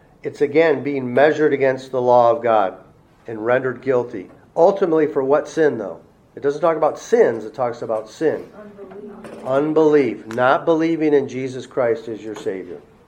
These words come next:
Speaker 1: right? Because we know that's the only way you can be right before God. And the second part of that, again, righteousness,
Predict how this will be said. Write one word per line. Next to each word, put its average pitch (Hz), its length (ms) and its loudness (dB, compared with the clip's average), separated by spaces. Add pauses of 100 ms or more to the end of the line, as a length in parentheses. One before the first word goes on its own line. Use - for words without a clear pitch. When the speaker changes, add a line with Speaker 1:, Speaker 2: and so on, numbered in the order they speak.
(420)
Speaker 1:
right? 113 200 -6
Because 123 320 -4
we 131 120 -6
know 139 160 4
that's 135 260 0
the 156 160 2
only 180 300 4
way 98 420 -2 (340)
you 131 120 -12
can 131 160 -6
be 120 100 -4
right 110 300 2
before 104 320 -10
God. 87 320 -10 (800)
And 123 120 -6
the 123 60 0
second 196 380 2
part 120 180 2
of 110 60 2
that, 101 260 0
again, 123 320 0
righteousness, 107 1000 -2